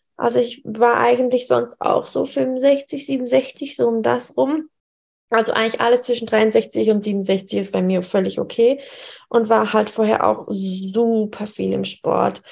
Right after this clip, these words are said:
Ich war super viel joggen, ich war drei, viermal die Woche sicher im Fitness plus dann das Joggen noch.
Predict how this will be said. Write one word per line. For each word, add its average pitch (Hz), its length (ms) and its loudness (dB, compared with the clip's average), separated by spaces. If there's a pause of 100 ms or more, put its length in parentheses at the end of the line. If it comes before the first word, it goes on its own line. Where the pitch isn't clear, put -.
(260)
Ich 226 100 -8
war 208 300 2
super 214 340 -2
viel 214 220 -2
joggen, 240 800 0
ich - 200 -16
war 196 400 0 (840)
drei, 220 340 2
viermal 220 460 4
die 208 160 -2
Woche 220 240 2
sicher 226 300 -2
im 226 120 -4
Fitness 233 460 -4
plus 220 260 -4
dann 214 200 -2
das 208 240 -4
Joggen 214 300 0
noch. 262 320 -2